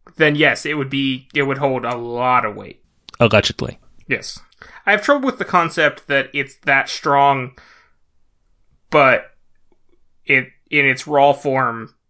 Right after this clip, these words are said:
Speaker 1: there's still enough there that they can get something out of it, but Teal'c can break it with his bare hands.
Speaker 2: Uh,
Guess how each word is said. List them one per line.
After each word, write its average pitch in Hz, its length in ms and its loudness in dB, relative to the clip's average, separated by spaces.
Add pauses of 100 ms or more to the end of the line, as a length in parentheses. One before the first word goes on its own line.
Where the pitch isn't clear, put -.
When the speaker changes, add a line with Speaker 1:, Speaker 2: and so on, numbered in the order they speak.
(560)
Speaker 1:
there's 143 200 0
still 156 300 -2
enough 151 360 0
there 143 240 0
that 131 160 -10
they 135 120 -4
can 113 240 -14
get 202 220 -6
something 170 340 -4
out 196 180 2
of 127 120 -4
it, 117 260 -6
but - 160 -8
Teal'c 160 240 -4
can 135 140 -6
break 135 200 0
it 123 60 -8
with 120 140 -12
his 104 100 -18
bare 101 220 -16
hands. - 440 -20 (340)
Speaker 2:
Uh, 202 680 2